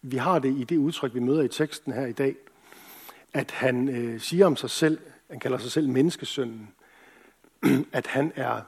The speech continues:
øhm, eller han citerer andre folk for at sige om ham, at han er ven med toldere og syndere. Og de s-, det er, det er sådan set en anklage imod Jesus. Fordi det er jo det dårlige selskab. Men for Jesus selv,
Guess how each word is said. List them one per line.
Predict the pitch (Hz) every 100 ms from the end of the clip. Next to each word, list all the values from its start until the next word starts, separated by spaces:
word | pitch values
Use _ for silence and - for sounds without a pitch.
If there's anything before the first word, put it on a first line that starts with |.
| - _ _ _ _ _ _
øhm, | 147 123 113 113 107 101 _ _ _ _ - - _ _ _ _ _ _ _ _
eller | 175 135
han | 131
citerer | - - 226 175
andre | 139 190
folk | - 156 -
for | 151
at | -
sige | 190 160
om | 131
ham, | - 110 104 _ -
at | -
han | 139
er | 131
ven | 139 180
med | 175
toldere | - 131 156 147
og | 120
syndere. | 139 135 156 113 107 - - -
Og | 147 -
de | 196
s-, | - 185 _ _ -
det | 170
er, | 156 139
det | 165 160
er |
sådan | 170
set | 185 143
en | 147
anklage | 151 190 - 110 104 113 - -
imod | 131 123
Jesus. | 113 123 - - - _ _ _ _ _ _ _
Fordi | - 113 123
det | 120 151 151
er |
jo | 123 107 104
det | 113 120
dårlige | 123 143 123
selskab. | 127 127 - 139 - _ - - -
Men | 151 127
for | 143
Jesus | 131 170 160 -
selv, | 165 156